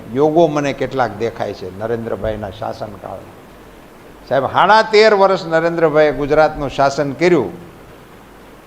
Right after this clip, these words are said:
વ્યવસ્થા તંત્ર ભૂલી ગયું કે અછતનું પ્લાનિંગ શું હોય,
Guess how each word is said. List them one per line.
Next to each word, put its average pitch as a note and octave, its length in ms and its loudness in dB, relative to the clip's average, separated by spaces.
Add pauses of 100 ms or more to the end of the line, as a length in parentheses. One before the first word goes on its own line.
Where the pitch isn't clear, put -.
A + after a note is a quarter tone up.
(140)
વ્યવસ્થા G#3 500 4
તંત્ર A#3+ 400 4
ભૂલી A3 340 4
ગયું G3+ 200 0
કે F3 60 4
અછતનું F#3+ 600 0
પ્લાનિંગ D#3 500 2
શું G#2 280 -6
હોય, E2+ 160 -12